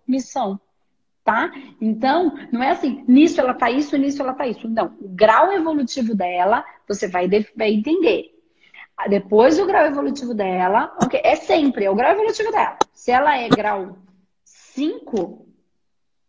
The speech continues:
por exemplo, ela é grau cinco e vai continuar sendo grau cinco. E aí você sabe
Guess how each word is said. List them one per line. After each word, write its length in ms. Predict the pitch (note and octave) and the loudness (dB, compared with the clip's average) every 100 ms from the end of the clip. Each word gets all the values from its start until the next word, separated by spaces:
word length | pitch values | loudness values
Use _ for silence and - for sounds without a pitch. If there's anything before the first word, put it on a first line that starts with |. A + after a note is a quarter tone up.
| _ _ | _ _
por 120 | F#3 E3+ | -10 -8
exemplo, 840 | E3+ G3 D4+ - F#3 G3 - - _ _ _ _ _ _ _ - | -4 -2 -2 -2 -4 -6 -12 -20 _ _ _ _ _ _ _ -12
ela 140 | D#3+ | -2
é 60 | E3+ | 2
grau 200 | F#3 A#3+ | 6 4
cinco 600 | - B4+ A4+ - - _ _ | 2 -6 -8 -8 -12 _ _
e 80 | E3+ | -10
vai 180 | E3 D#3+ | -8 -6
continuar 460 | G#3+ A#3 C4+ C4+ | -6 -6 -2 -2
sendo 220 | C#4+ D4 | -2 -4
grau 200 | D4 D#4+ | 2 2
cinco. 240 | F4+ D4 C#4 | 2 0 2
E 60 | |
aí 80 | D4+ | 0
você 140 | C#4+ F4 | 0 -2
sabe 420 | C#4 A#3 A#3 | 2 2 2